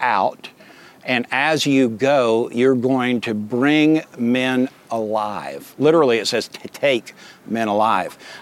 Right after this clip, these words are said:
Uh, Jesus is making a distinct difference between, uh,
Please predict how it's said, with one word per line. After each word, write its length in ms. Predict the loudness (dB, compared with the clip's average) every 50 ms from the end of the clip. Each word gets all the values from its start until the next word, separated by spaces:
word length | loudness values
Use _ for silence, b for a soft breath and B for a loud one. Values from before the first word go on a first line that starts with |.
| B -8
Uh, 40 | -6
Jesus 540 | -2 2 2 2 4 2 2 0 0 0
is 120 | -2 -2 0
making 360 | 0 0 0 0 -2 -2 -2
a 60 | -2
distinct 500 | -2 -2 -4 -2 0 0 0 0 0 0
difference 500 | 0 0 0 -2 -4 -6 -6 -8 -10 -10 B B B B B B -4
between, 640 | -4 -2 -2 -2 -2 0 0 0 0 0 -2 -4 B B B B B B -6
uh, 360 | -2 0 0 0 0 -2